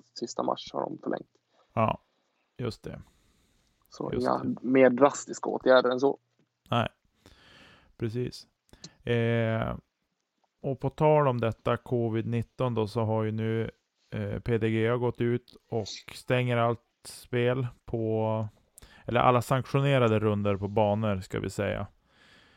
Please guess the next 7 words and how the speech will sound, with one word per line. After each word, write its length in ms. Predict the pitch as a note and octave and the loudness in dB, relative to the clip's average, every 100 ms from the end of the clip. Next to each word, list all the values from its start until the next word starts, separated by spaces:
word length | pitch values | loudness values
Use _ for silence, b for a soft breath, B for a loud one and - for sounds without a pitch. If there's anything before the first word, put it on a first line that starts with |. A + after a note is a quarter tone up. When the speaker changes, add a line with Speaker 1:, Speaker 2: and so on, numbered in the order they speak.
| b | b
Speaker 2:
Eh, 560 | - G#2 G2+ G2+ G2+ D3 | -6 -2 0 0 2 6
Speaker 1:
Yay. 600 | D#3 D3 C#3 C3 B2 A#2+ A2+ b b b b _ _ _ _ _ _ _ _ F#4+ _ _ _ _ _ _ _ _ _ _ | 8 10 8 8 8 8 4 b b b b _ _ _ _ _ _ _ _ _ _ _ _ _ _ _ _ _ _ _
Speaker 2:
eh, 380 | A#2+ A2 A2 A2 | -8 -6 -6 -2
över 200 | A#2+ A2+ | 0 0
hela 200 | A2 G#2+ | 2 2
världen. 400 | B2+ A#2 A2 G#2+ - _ _ - b b b b b b | 2 2 -2 -10 -16 _ _ -20 b b b b b b
Eh, 540 | - G#2 G2+ G#2 - | -8 -6 -4 -4 -6